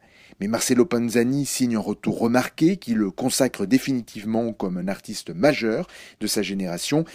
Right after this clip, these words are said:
avec la performance Pas de Carbo, au cours de laquelle il rend public sa relation avec l'économiste Frédéric Lordon. Paris a aussi mis à l'honneur l'artiste en deux mille quinze lors de l'exposition Monumenta au Grand Palais.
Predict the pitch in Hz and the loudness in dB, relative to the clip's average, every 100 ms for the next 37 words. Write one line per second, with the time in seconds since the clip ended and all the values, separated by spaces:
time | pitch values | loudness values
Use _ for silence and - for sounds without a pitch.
0 | - - 117 143 143 135 131 127 117 156 | -16 -4 0 2 2 0 0 0 2 4
1 | 175 - - - 185 - 156 127 123 - | 2 0 0 2 2 4 2 4 2 2
2 | - - 101 120 95 101 101 - 143 139 | -6 -10 -6 -4 -2 -2 -2 2 2 2
3 | 110 104 101 - 175 107 113 - - - | -2 -2 -4 -4 -2 -2 -4 -10 -18 -14
4 | - 117 104 110 104 156 113 104 110 107 | -2 0 0 0 0 0 -2 -2 -4 -2
5 | 98 95 143 - - - 110 107 120 113 | -2 -2 -4 -6 -8 -4 0 0 0 2
6 | 107 90 80 - _ - - - - - | 0 0 -8 -12 _ -20 -20 -20 -20 -20
7 | - 135 - 139 123 117 - 139 135 123 | -2 0 2 2 2 2 -2 -4 -2 0
8 | 117 110 101 95 160 147 113 175 - 107 | 0 2 0 4 6 6 4 2 -2 -4
9 | 113 - 143 170 127 104 120 120 101 123 | -4 -4 -4 -2 -2 0 2 2 -2 0
10 | 135 175 98 - - - 98 117 113 - | 0 0 -4 -12 -6 -2 0 0 -2 -4
11 | 113 107 - 120 110 147 147 117 113 101 | -4 -4 0 0 4 4 6 4 2 2
12 | 131 160 160 98 165 - 190 - 113 98 | 2 4 2 0 -2 -2 -4 0 0 4
13 | 139 | 2